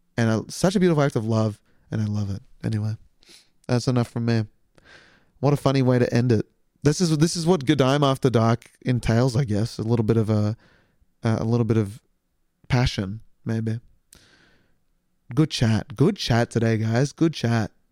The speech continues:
Really good chat. Um, wow. Yeah, I, I enjoyed that. That felt very cathartic. Hopefully it did to listen to as well.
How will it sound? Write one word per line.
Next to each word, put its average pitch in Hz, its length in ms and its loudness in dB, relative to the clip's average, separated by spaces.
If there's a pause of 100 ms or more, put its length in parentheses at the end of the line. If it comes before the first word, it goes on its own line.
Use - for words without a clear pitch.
Really 135 380 2
good 120 220 0
chat. 107 340 -2 (720)
Um, 110 460 -2 (2000)
wow. 107 420 0 (760)
Yeah, 107 280 0 (140)
I, 113 100 0
I 117 200 -2
enjoyed 113 340 0
that. 104 240 -4
That 123 200 0
felt 127 140 2
very 120 180 2
cathartic. 107 680 -2 (440)
Hopefully 135 240 0
it 127 80 0
did 123 180 0
to - 80 -2
listen 107 360 -2
to 110 140 0
as 104 140 -4
well. 107 340 -6